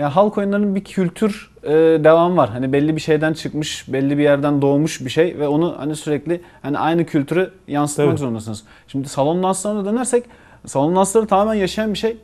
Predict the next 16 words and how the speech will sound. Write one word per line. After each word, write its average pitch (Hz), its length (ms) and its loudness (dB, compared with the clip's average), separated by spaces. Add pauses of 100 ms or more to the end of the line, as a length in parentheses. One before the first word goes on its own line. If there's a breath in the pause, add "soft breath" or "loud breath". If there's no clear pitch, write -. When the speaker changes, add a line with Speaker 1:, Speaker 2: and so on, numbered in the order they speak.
Speaker 1:
Yani 143 240 -4
bazı, 170 340 2 (400 soft breath)
e, 147 460 2 (340)
tarzlar, 156 420 4
stiller 175 460 -2
eskiyor 156 480 -2
ve 202 60 0
onu 180 220 0
geride 175 280 2
bırakıyorsunuz, 185 460 -2
üstüne 151 260 -6
yeni 175 160 -2
bir 151 60 -4
şeyler 170 300 -2
koyuyorsunuz, 143 500 -4
yeni, 151 280 -2